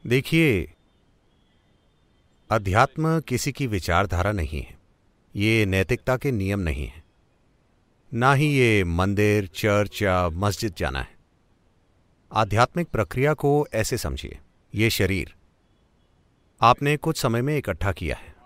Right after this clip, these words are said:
मेरा मतलब, आप ऐसे पैदा नहीं हुए थे, आपने इसे धीरे धीरे इकट्ठा किया। कहाँ से?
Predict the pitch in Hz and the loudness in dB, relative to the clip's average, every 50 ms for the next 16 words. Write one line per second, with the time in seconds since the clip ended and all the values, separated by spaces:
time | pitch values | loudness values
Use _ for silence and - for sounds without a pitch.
0 | _ - - 98 104 104 110 110 104 101 110 110 98 104 95 95 87 80 - 107 | _ -6 -2 0 2 2 2 2 0 0 0 0 0 0 0 0 0 -2 -2 -4
1 | - 90 82 90 95 92 87 87 143 120 90 87 76 69 - - - _ _ _ | -4 -4 -2 -2 -2 -2 -2 -2 -4 -4 -4 -6 -8 -8 -10 -14 -16 _ _ _
2 | _ - 110 120 147 - 165 170 165 156 - 175 170 139 90 85 107 127 135 127 | _ 2 2 2 2 2 0 0 0 0 0 -2 -2 -2 -2 -2 -2 0 0 0
3 | 95 85 87 95 110 127 - - 87 - - 87 78 - 76 69 55 50 - - | 0 -2 -2 -2 -2 -2 -2 -4 -4 -4 -4 -4 -4 -4 -6 -8 -8 -6 -6 -4
4 | 85 82 110 123 - - 175 | -4 -2 -2 -2 -4 -6 -8